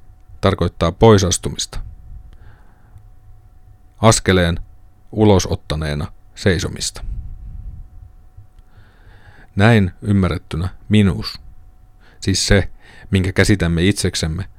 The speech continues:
on jo itsessään askel poispäin jostain perustavammasta. Ahdistuksessa pääsemme käsiksi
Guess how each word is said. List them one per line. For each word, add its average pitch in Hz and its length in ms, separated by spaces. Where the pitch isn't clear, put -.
on 113 120
jo 110 100
itsessään 107 520
askel 95 420
poispäin 87 500
jostain 92 320
perustavammasta. 92 840
Ahdistuksessa 92 720
pääsemme 98 320
käsiksi 101 520